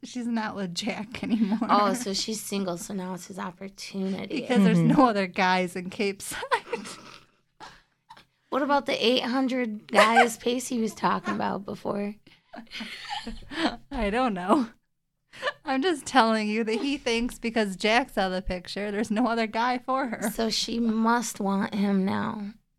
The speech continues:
Speaker 1: Yeah, didn't you hear him ramble on about, to her about,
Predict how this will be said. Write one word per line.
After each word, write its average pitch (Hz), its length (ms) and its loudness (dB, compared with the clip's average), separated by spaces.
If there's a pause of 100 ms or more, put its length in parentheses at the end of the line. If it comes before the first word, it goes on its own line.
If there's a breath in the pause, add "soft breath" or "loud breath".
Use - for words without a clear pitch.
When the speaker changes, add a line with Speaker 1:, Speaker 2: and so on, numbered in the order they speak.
(120)
Speaker 1:
Yeah, 202 540 -2
didn't 339 340 -4
you 415 80 2
hear 330 240 2
him 233 140 2
ramble 208 380 2
on 202 240 2
about, 196 520 4
to 190 160 -2
her 185 240 0
about, 202 320 -4